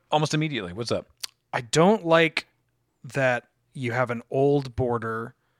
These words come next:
Speaker 2: with the new templating where there's no reminder text that this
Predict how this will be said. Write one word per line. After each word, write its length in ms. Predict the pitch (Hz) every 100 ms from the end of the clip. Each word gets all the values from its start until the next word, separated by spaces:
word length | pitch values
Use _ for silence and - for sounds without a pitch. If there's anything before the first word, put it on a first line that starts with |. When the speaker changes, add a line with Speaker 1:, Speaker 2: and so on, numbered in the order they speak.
| _ _ _ _
Speaker 2:
with 440 | 123 123 117 -
the 160 | 127 117
new 540 | 117 123 147 175 175
templating 680 | 160 - 143 131 139 123 120
where 200 | 117 120
there's 240 | 117 117 113
no 180 | 131 131
reminder 680 | 127 123 117 117 120 120
text 440 | - - - - -
that 140 | 123
this 200 | 127 -